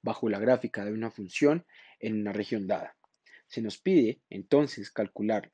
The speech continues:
la integral de la función x al cubo y en la región D acotada por el eje Y y la parábola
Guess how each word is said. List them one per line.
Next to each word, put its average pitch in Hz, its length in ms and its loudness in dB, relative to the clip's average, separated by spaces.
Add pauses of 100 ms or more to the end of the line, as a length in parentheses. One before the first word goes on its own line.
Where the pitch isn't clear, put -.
la 107 140 -2
integral 104 520 2
de 110 100 0
la 101 100 -2
función 101 520 -6
x 107 280 -6
al 92 120 -10
cubo 104 400 -2
y 139 260 4 (300)
en 117 160 -2
la 107 100 2
región 107 420 -2
D 120 340 4
acotada 101 600 0
por 92 180 -12
el 85 140 -6
eje 107 280 -4
Y 143 240 6 (260)
y 143 120 4
la 147 200 4
parábola 101 580 2